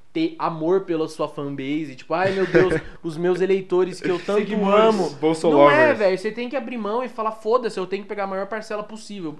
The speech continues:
Speaker 3: Eu co-, eu também
Speaker 1: E
Speaker 3: acho
Speaker 1: aí
Speaker 3: que
Speaker 1: que
Speaker 3: é
Speaker 1: ele
Speaker 3: isso.
Speaker 1: caga, por exemplo, politicamente, que esse papo de nova política, isso não existe. Ele precisa negociar, ele precisa dar cargo. Não adianta que essa porra de nova política.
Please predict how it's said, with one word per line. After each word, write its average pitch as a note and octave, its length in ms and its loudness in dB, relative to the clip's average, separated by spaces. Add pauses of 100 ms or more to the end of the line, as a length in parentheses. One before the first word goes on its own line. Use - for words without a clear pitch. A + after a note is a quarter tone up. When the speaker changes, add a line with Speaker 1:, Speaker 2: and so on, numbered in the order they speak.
(160)
Speaker 3:
Eu F#3 200 -8
co-, F#3+ 240 -8
eu F#3+ 240 0
também G3+ 200 -4
Speaker 1:
E C4 40 6
Speaker 3:
acho C4 80 6
Speaker 1:
aí D4 140 4
Speaker 3:
que D#4 60 -10
Speaker 1:
que - 60 -2
Speaker 3:
é - 40 0
Speaker 1:
ele G3 100 -2
Speaker 3:
isso. F#3+ 80 -10
Speaker 1:
caga, A3 240 2
por G3+ 100 -6
exemplo, F3+ 200 -8
politicamente, F#3+ 500 -10
que B3 80 -16
esse A3 80 -20
papo A#3 200 -2
de A3+ 120 -12
nova A3+ 260 -4
política, A3+ 480 -12
isso G#3 140 -14
não D#4+ 60 -6
existe. A3+ 460 -10
Ele G3+ 100 -10
precisa A#3+ 300 -14
negociar, A#3 640 -2
ele G3 120 -6
precisa G#3+ 360 -14
dar G3 140 -2
cargo. F#3 460 -2
Não G3 100 -6
adianta A3 640 -6
que - 60 -20
essa F3 140 -8
porra E3+ 320 -4
de D#3 100 -8
nova D#3 200 -6
política. C#3 640 -12